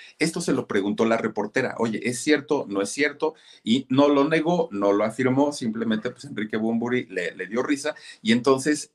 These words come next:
ah, ah, lo único que dijo en ese momento Enrique Bunbury es que seguramente era por parte de una empresa televisiva, en este caso Televisa, con quien él no había firmado un contrato para la promoción de esta gira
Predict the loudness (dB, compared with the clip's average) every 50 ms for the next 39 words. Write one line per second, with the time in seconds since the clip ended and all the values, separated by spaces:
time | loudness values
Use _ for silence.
0 | _ 0 0 2 6 6 6 6 6 2 -2 -2 -2 -2 -2 -4 -6 -8 -8 -8
1 | -6 -6 -6 -4 -2 -2 -2 -2 -2 -4 -6 -6 -6 -4 -2 -2 -2 -2 -4 -4
2 | -6 -6 -6 -4 -4 -2 -2 -2 -2 -2 -2 -4 -4 -4 -4 -2 -2 -2 -2 -6
3 | -12 _ -20 -20 _ -8 -6 -6 -4 -4 -2 0 2 2 2 2 2 2 2 2
4 | 0 0 0 0 0 2 4 4 4 4 4 2 -2 -6 -4 -2 0 -2 -2 0
5 | -2 -4 -4 -2 0 0 0 2 0 0 -4 -4 -8 -8 -6 -4 -4 -4 -4 -4
6 | -8 -8 -8 -8 -8 -8 -8 -10 -12 -10 -8 -8 -8 -8 -10 -14 -14 -14 -14 -14
7 | -16 -14 -10 -8 -8 -8 -8 -8 -6 -4 -2 -2 -2 -2 -4 -4 -4 -4 -6 -6
8 | -8 -20 -20 -20 -10 _ -2 -2 -2 -2 0 0 2 4 2 2 2 2 2 2
9 | 4 4 2 0 -2 -2 -4 -2 0 0 0 0 0 0 0 0 0 0 0 0
10 | -2 -2 -2 -2 -2 -2 -2 -2 -2 -4 -6 -6 -8 -8 -8 -8 -8 -4 -4 -2
11 | -2 -2 -2 -4 -4 -6 -4 -2 0 0 0 0 -2